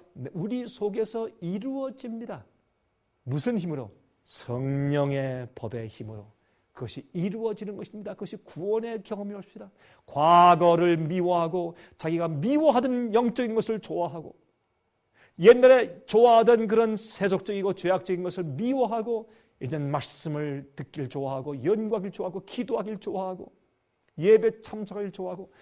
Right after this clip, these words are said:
남을 사랑하고 용서하고 자비로워지고, 여러분이시여, 그것이 구원의 경험이 아니겠습니까? 자, 율법이 육신으로 말미암아 연약하여 할 수 없는 그것을 하나님은 하시나니 곧 죄를 인하여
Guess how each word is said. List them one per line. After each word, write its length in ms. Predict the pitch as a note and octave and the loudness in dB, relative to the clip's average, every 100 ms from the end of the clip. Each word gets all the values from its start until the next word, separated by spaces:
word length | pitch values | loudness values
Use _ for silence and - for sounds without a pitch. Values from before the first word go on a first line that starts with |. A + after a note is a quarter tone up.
| - | -4
남을 300 | G#3 A3 G#3 | 0 2 2
사랑하고 560 | G#3+ G3+ F3+ E3+ F3 - G3 | 0 -2 -2 -4 -10 -10 0
용서하고 800 | G3 F#3+ F3+ F#3+ F3+ E3+ F3 - | 0 2 -2 -4 -4 -6 -10 -14
자비로워지고, 760 | - E3 F#3 E3+ E3 F3+ D3+ - _ D3 | -8 -6 -4 -8 -10 -14 -16 -18 _ -4
여러분이시여, 500 | D3+ C#3+ - D3 C3+ _ _ _ _ _ _ _ _ | -4 -4 -8 -12 -12 _ _ _ _ _ _ _ _
그것이 260 | - B2 C3+ | -10 -8 -8
구원의 480 | - D3 F#3 G3 | -8 -6 -4 -4
경험이 280 | F#3 F#3 F#3+ | -8 -10 -10
아니겠습니까? 640 | F#3+ F#3 F3+ F#3+ F#3 G3 F#3 _ _ _ _ _ _ _ _ _ _ _ _ _ _ | -10 -12 -14 -14 -16 -16 -20 _ _ _ _ _ _ _ _ _ _ _ _ _ _
자, 420 | - D#3+ C3 A2+ A2+ - _ _ _ | -2 0 0 -2 -10 -16 _ _ _
율법이 920 | C#3 A3 C#4 - C#4+ C4+ C#4+ C#4+ A3+ | 0 2 2 6 10 10 10 6 4
육신으로 580 | F3 A#3 - C4 B3+ B3+ | 0 -2 -4 -4 2 4
말미암아 460 | B3 B3 B3 B3 B3 | 6 4 4 2 4
연약하여 420 | G#3+ A#3+ A#3+ A#3 | 4 2 2 2
할 100 | A3 | 2
수 180 | - A#3 | 0 0
없는 220 | A3 A3 | 0 -4
그것을 400 | - A3 A3+ G#3 | -2 -2 -2 -6
하나님은 480 | - B3 B3 A#3 A#3 | -6 -4 -2 -2 -2
하시나니 340 | F#3+ A3 G#3+ G#3 | -2 -2 -2 2
곧 240 | G#3+ G#3+ - - | 0 0 -6 -16
죄를 440 | - E3+ G3 G3+ | 0 4 4 4
인하여 400 | G3 F#3+ F#3+ G3 | 2 0 2 0